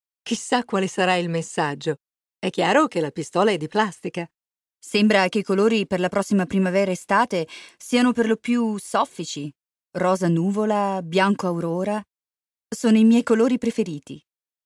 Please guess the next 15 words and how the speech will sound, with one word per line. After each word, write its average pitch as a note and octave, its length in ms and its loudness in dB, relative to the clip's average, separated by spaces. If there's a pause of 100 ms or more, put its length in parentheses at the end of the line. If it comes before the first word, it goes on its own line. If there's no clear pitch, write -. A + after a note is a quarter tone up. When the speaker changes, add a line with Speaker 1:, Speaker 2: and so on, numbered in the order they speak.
Speaker 1:
Ed F#3+ 240 -2
è G3+ 120 2
anche C#4 500 2
sin A3 360 -2
troppo B3+ 380 2
evidente A#3+ 560 2
che A3 160 2
molti A3+ 460 0
degli G3+ 260 2
abiti C4+ 420 0
sono G3+ 280 0
tagliati G#3 500 0
sotto G3 280 -4
il F#3+ 100 -2
seno. D#3 420 0